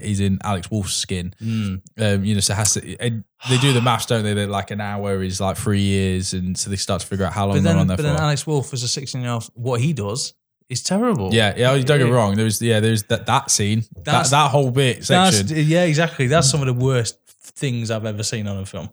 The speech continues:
Speaker 1: And that was put in there sh-, purely to just add another, like, "Isn't that terrible? We get it. The beach is horrible."
Speaker 2: <laughs> Yeah,
Speaker 1: Like
Speaker 2: I don't, who do you think wants to go to this beach? <laughs> Who are you trying to turn off? We didn't get, we get it.
Speaker 1: Mm.
Speaker 2: Stay away
Speaker 1: But
Speaker 2: from
Speaker 1: there is,
Speaker 2: there.
Speaker 1: there is something about, you know, Trouble in Paradise storylines, you know, a place where you're supposed to have the happiest memories becomes a horror. Th-, th-, there are,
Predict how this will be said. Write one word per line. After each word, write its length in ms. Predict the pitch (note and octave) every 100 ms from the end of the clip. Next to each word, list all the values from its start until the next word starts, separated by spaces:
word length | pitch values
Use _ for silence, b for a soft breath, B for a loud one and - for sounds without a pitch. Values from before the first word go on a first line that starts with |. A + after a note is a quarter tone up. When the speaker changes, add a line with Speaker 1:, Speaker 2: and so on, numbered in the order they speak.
| -
Speaker 1:
And 200 | C3+ C#3
that 200 | D#3 C3
was 100 | C3
put 160 | - B2+
in 60 |
there 100 | A#2
sh-, 140 | - C#3 -
purely 340 | - C3 B2 G#2+
to 140 | - G#2
just 320 | A2 G2 -
add 160 | G#2+ G#2+
another, 420 | G#2+ G2+ G2+ G2+
like, 280 | G2 G2 F#2+
"Isn't 220 | A#2+ B2+
that 160 | D#3 F3
terrible? 420 | C#3+ A2+ G2 F#2
We 120 | C#3
get 180 | D3 F3+
it. 100 | B2+
The 80 | A#2+
beach 240 | D#3+ C#3+
is 60 | C#3
horrible." 340 | E3 D#3 G2+
Speaker 2:
<laughs> 60 | G2
Yeah, 160 | C3+ B2
Speaker 1:
Like 320 | E3+ D#3+ C#3
Speaker 2:
I 180 | F#3+ F#3
don't, 180 | G#3+ F#3+
who 180 | B3
do 80 | G#3+
you 60 | A3+
think 340 | A3+ A3 F#3+ F#3+
wants 220 | G3+ G3
to 60 | G3
go 140 | G3
to 100 | -
this 120 | G3+
beach? 280 | G3 E3 -
<laughs> 160 | G3 -
Who 80 |
are 140 | G#3+ B3
you 140 | A#3+
trying 240 | A#3 A3+ G#3+
to 20 |
turn 200 | A3+ G#3+
off? 160 | G3 C3+
We 240 | D#3 G#3
didn't 160 | G3 F#3
get, 100 | F#3
we 80 |
get 220 | F3 A3 C3+
it. 160 | G2+
Speaker 1:
Mm. 380 | A2 G#2+ G2+ G2
Speaker 2:
Stay 200 | - F3+
away 160 | E3+ E3+
Speaker 1:
But 60 |
Speaker 2:
from 80 | E3
Speaker 1:
there 60 | A3+
is, 140 | -
Speaker 2:
there. 100 | -
Speaker 1:
there 80 | G3
is 80 | A#3+
something 180 | G3+ D#3+
about, 380 | B2+ A#2 G2+ C3
you 60 |
know, 100 | A2+
Trouble 300 | G2+ C3 A#2
in 80 | G#2+
Paradise 520 | F#2+ G#2 G2 G2 -
storylines, 600 | C2+ - A#2 G#2+ G2+ F#2+
you 60 | G2
know, 100 | G#2
a 40 |
place 280 | G2 A2 G#2
where 100 | G#2+
you're 120 | G2+
supposed 320 | G2 G#2 G2 -
to 60 |
have 140 | G2+ F#2+
the 80 |
happiest 360 | F#2 G#2+ G#2+ F#2
memories 380 | G2+ F#2+ F#2 F#2
becomes 280 | G2+ G#2+ F#2+
a 60 |
horror. 420 | F#2+ A2 G2+ G2
Th-, 200 | F2 B2+ D3
th-, 140 | C#3+
there 180 | D3 E3
are, 160 | E3+